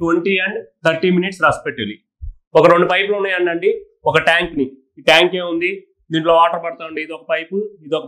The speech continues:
pipe, A అనే pipe, ఇది B అనే pipe. దీంట్లో ఏం చేస్తుందంటే first pipe A అనేదేమో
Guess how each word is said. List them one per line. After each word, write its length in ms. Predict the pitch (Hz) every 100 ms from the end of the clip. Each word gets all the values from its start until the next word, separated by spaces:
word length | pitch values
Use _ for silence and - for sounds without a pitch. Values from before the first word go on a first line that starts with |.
| 160
pipe, 160 | 151 156
A 40 | 160
అనే 140 | 170 160
pipe, 160 | 156 156 190
ఇది 100 | 143
B 80 | 151
అనే 120 | 147 127 113
pipe. 160 | 104 _ _ _ _ _ 151
దీంట్లో 260 | 185 185 190 185
ఏం 60 | 190
చేస్తుందంటే 380 | 196 180 185 185 190
first 220 | 185 180 190
pipe 200 | 185 160 165
A 20 | 190
అనేదేమో 460 | 190 190 180 180 175